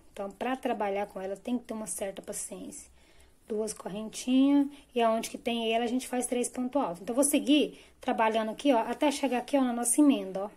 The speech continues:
Quando chegar aqui na emenda, eu volto pra gente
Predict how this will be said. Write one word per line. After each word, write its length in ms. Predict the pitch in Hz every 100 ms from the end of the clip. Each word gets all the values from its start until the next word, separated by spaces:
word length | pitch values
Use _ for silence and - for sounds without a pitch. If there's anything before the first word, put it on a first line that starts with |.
| _ - _ - _
Quando 220 | - 294 294
chegar 260 | 277 220
aqui 160 | 208 208
na 80 | 190
emenda, 500 | 190 262 262 196 196 - -
eu 100 | 233
volto 320 | 202 214 220
pra 140 | 233
gente 500 | 214 233 226 254 240